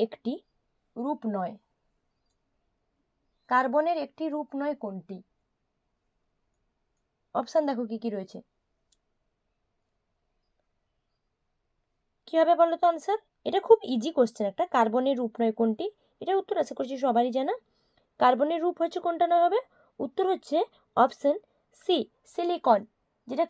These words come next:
কার্বনের রূপ নয়। বাদ বাকি ফুলারিন বলো, হীরা বা গ্রাফাইট, এগুলো সবই হচ্ছে কার্বনের রূপভেদ। ঠিক আছে, একমাত্র তোমার সিলিকন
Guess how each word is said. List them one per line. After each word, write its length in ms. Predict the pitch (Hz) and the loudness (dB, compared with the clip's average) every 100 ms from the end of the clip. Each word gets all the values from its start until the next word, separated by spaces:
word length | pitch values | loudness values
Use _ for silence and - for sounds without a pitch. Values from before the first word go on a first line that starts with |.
| 302 | 4
কার্বনের 360 | 277 302 330 320 | 4 2 0 -2
রূপ 100 | 254 | -2
নয়। 100 | 240 247 | -2 0
বাদ 80 | 277 | -2
বাকি 160 | 285 294 | -4 -6
ফুলারিন 400 | - 320 320 320 311 | -2 4 4 2 2
বলো, 200 | 285 277 285 277 | 4 6 2 2
হীরা 300 | 320 311 285 277 277 _ _ _ _ | 0 2 4 2 -2 _ _ _ _
বা 180 | 220 247 254 247 | 2 2 4 0
গ্রাফাইট, 420 | 254 302 320 311 254 | 2 2 4 2 0
এগুলো 140 | 285 311 | -4 0
সবই 180 | 320 311 381 | 0 0 -2
হচ্ছে 140 | 392 330 | 0 2
কার্বনের 320 | 262 254 247 | 2 -2 -2
রূপভেদ। 260 | 220 175 208 - | -4 -6 -8 -6
ঠিক 100 | 381 | -6
আছে, 120 | 294 - _ _ - | -6 -10 _ _ -4
একমাত্র 320 | 247 285 285 359 508 _ _ _ | -2 -2 2 4 4 _ _ _
তোমার 180 | 214 220 - | 0 0 0
সিলিকন 360 | 311 330 381 | -4 -2 -4